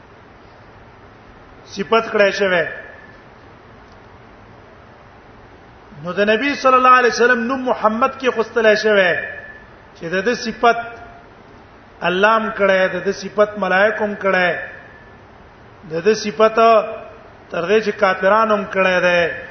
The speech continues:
محمد رسول الله، محمد دی، محمد. هغه چا چې محمد رسول الله لیدلی دی،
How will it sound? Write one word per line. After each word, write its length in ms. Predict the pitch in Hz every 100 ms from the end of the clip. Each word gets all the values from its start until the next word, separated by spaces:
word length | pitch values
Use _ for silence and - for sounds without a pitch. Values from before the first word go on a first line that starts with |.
| - -
محمد 440 | 151 240 262 262
رسول 300 | 233 220 202 226
الله، 100 | 254 254
محمد 420 | 214 214 220 262 269
دی، 100 | 262
محمد. 540 | 254 226 226 247 269 269 262 226 180 - - - - - - - - - - - - - - - - - - - - - - - - - - - - - - - - - - - - -
هغه 260 | 226 277 262
چا 360 | - - 277 233 - - - - - - - - - - - -
چې 80 | 180
محمد 460 | 175 160 294 294 269
رسول 360 | 254 - 247 269
الله 100 | 269
لیدلی 480 | 247 196 269 262
دی، 220 | 220 202